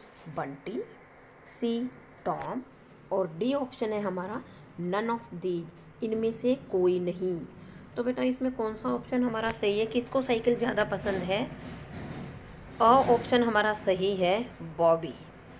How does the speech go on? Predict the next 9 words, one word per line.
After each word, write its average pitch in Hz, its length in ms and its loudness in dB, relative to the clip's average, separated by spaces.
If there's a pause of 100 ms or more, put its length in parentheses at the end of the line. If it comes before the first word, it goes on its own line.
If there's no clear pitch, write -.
(260)
क्या 190 140 6
आएगा? 208 380 4 (260)
Bobby। 156 540 0 (360)
Bobby 175 440 2
पर 214 180 2
हम 247 300 -2 (1000)
tick 214 220 2
लगाएंगे। 156 640 -4 (1080)
Done? 240 340 2